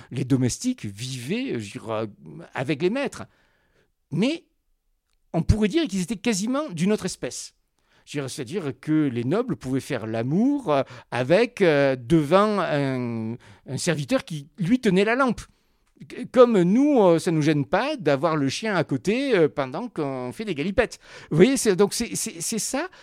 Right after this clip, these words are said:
Mais il y avait de toute façon des quartiers qui montrait un certain statut. Je veux dire, si on prend, euh, l'île Saint-Louis à Paris, si on voit le nombre, euh, d'hôtels particuliers, on se rend compte que, je dirais, évidemment, euh, les gens habitaient dans la périphérie. Et ce qu'on va retrouver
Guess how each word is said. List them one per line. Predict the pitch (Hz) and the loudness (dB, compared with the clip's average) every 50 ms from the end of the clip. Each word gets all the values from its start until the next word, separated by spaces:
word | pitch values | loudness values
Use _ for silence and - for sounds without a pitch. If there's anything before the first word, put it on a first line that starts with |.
| - - - | -20 -8 -2
Mais | 170 196 254 254 | 0 2 2 2
il | - 180 | 2 2
y | 170 160 | 2 2
avait | 139 131 208 277 | 2 2 0 0
de | 277 208 180 | 0 -2 -2
toute | - 147 - | -2 -4 -10
façon | - 104 - - 196 240 311 339 - _ _ - | -10 -12 -6 -2 0 0 0 0 -6 _ _ -20
des | - 92 117 107 | -14 -12 -10 -10
quartiers | - - - - - 160 208 254 277 285 285 285 285 285 285 285 302 320 285 - _ _ _ _ _ _ _ _ 214 233 226 - _ | -10 -12 -14 -10 -6 -6 -4 -4 -4 -6 -6 -8 -8 -8 -10 -10 -10 -12 -12 -14 _ _ _ _ _ _ _ _ -20 -20 -20 -20 _
qui | - 143 156 147 156 - - | -14 -12 -10 -10 -10 -12 -12
montrait | 156 123 120 113 113 - - 220 | -12 -10 -10 -10 -10 -10 -8 -8
un | 214 | -6
certain | - 120 95 110 107 | -6 -8 -10 -12 -12
statut. | - - 110 - - 226 254 302 294 - - - _ - | -10 -10 -10 -8 -4 -2 -2 -2 -2 -4 -12 -20 _ -18
Je | - - | -14 -12
veux | 101 | -10
dire, | 98 | -8
si | - - - 160 | -8 -6 -4 -4
on | 147 151 147 | -4 -4 -4
prend, | - - 147 156 156 156 139 123 | -8 -6 -4 -2 -2 -2 -2 -2
euh, | 123 120 | -2 -2
l'île | 123 135 151 139 110 | -2 -4 -6 -6 -6
Saint-Louis | - - - 127 123 123 120 120 117 113 | -8 -8 -6 -6 -4 -4 -4 -2 -2 -2
à | 107 | -2
Paris, | - 127 113 117 165 220 269 285 | -2 -6 -8 -6 -4 -4 -2 -2
si | - - 175 | -2 -2 -4
on | 175 127 131 | -2 -2 -2
voit | 123 143 151 147 | 0 2 2 4
le | 139 143 139 | 4 2 2
nombre, | 143 151 160 165 165 165 160 143 120 113 110 - _ - - - _ - | 2 2 4 4 4 4 2 0 -2 -2 -4 -6 _ -16 -20 -20 _ -10
euh, | 120 117 | -8 -4
d'hôtels | 120 139 139 - 160 139 | -2 -2 0 0 0 -2
particuliers, | - 139 110 - - 113 - - 139 131 156 208 247 262 277 294 277 - 147 117 - | -2 -4 -6 -6 -8 -14 -12 -12 -10 -8 -6 -4 -4 -4 -4 -6 -8 -12 -18 -14 -8
on | - 135 | -6 -4
se | - - - | -4 -2 -2
rend | 156 127 131 147 151 143 | -2 -2 0 -2 -2 -2
compte | - - - - 220 226 - 165 135 - | 2 4 4 4 4 0 -2 -4 -4 -4
que, | - - 165 190 220 240 247 247 233 170 | -2 0 2 2 2 2 0 0 -2 -2
je | 110 | -4
dirais, | 131 131 117 120 | -4 -4 -4 -4
évidemment, | 127 117 117 104 110 107 123 170 208 254 269 262 220 160 | -4 -6 -6 -6 -6 -6 -4 -4 -4 -4 -4 -4 -4 -4
euh, | 135 127 | -4 -2
les | 120 117 | -4 -4
gens | 113 160 214 | -6 -6 -6
habitaient | 220 165 139 - 196 175 | -6 -6 -8 -8 -6 -6
dans | 165 151 | -4 -4
la | 139 | -4
périphérie. | 131 - 156 156 170 - 226 220 254 254 208 | -4 -6 -6 -6 -6 -8 -8 -8 -6 -4 -2
Et | 175 165 | -2 -4
ce | - - | -4 -2
qu'on | 214 196 | -2 0
va | 185 196 | 0 2
retrouver | 180 190 - - - 226 247 254 | 2 0 -2 -2 -2 -4 -4 -4